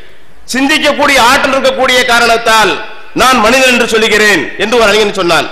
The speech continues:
ஒரு தத்துவ ஞானி. இப்ப நாம் மனிதர்கள் எதை வைத்து முடிவு செய்கிறோம்? ஆடை அணிவதை வைத்தா? இரண்டு கை, இரண்டு கால்கள் இருக்கக்கூடிய காரணத்தினாலா?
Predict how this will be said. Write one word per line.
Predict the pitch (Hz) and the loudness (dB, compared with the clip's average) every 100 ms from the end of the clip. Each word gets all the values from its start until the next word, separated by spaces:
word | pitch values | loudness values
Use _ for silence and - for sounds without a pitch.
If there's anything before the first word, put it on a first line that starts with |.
| - - - - - - - | -12 -16 -18 -18 -18 -16 -2
ஒரு | 226 254 | 0 0
தத்துவ | 226 233 214 | 0 0 2
ஞானி. | 202 180 131 - - - - - - - - - - | 2 2 -2 -6 -14 -16 -16 -16 -16 -16 -16 -16 -6
இப்ப | 185 - 269 | -4 0 0
நாம் | 240 262 | 2 2
மனிதர்கள் | 220 247 254 240 214 151 - - - - - - - - - | 2 2 2 2 2 0 -4 -12 -14 -14 -14 -16 -16 -12 -2
எதை | 220 294 | 0 2
வைத்து | 277 269 254 | 2 0 0
முடிவு | 247 247 | 2 0
செய்கிறோம்? | 233 233 233 262 277 311 - - - - - - | 0 2 2 2 2 -2 -8 -12 -14 -14 -16 -8
ஆடை | - 214 254 220 | 0 2 2 2
அணிவதை | 226 226 208 | 2 2 2
வைத்தா? | 190 175 202 214 131 - - - - - - - - - - - - - - - - | 0 2 2 2 0 -4 -12 -14 -16 -16 -16 -16 -16 -16 -16 -16 -16 -16 -16 -16 -8
இரண்டு | 175 247 285 277 | -2 0 2 0
கை, | 254 269 | 0 2
இரண்டு | 247 262 247 | 2 2 2
கால்கள் | 226 254 262 226 170 - | 2 2 2 0 -2 -4
இருக்கக்கூடிய | 220 240 220 247 233 214 151 - - - | -2 -2 0 0 2 2 0 -4 -10 -2
காரணத்தினாலா? | 214 220 214 196 170 180 233 185 | 0 2 0 0 2 2 2 0